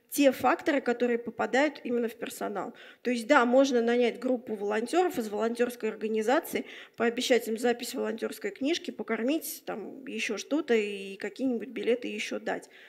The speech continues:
Да, это может сработать, но недолго, не часто и не всегда. И это важно понимать, потому что я сталкивалась с такими проектами, когда, э, к нам приезжают москвичи, говорят: "Мы щас будем большой форум организовывать".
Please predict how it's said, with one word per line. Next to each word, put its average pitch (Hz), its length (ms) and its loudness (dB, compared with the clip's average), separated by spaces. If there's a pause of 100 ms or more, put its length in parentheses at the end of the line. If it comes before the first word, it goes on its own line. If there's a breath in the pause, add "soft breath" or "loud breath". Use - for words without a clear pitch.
(160 loud breath)
Да, 262 260 6
это 262 240 4
может 262 300 2
сработать, 214 580 -4 (380 soft breath)
но 254 160 8
недолго, 269 520 4
не 226 160 2
часто 269 440 0
и - 120 -6
не 269 120 0
всегда. - 500 -6 (500 loud breath)
И 254 680 0 (100)
это 339 280 4
важно 254 420 4
понимать, 247 560 -2 (260 loud breath)
потому 247 300 2
что 277 160 -2
я 254 160 4
сталкивалась 262 520 2
с 233 40 -10
такими 240 300 -2
проектами, 240 960 2
когда, 214 560 -2
э, - 360 -14
к - 80 -20
нам 233 160 0
приезжают 220 380 -2
москвичи, 240 340 -4
говорят: 254 180 -2
"Мы 262 80 2
щас 254 200 2
будем 240 280 0
большой 233 280 2
форум 233 320 0
организовывать". 180 600 -8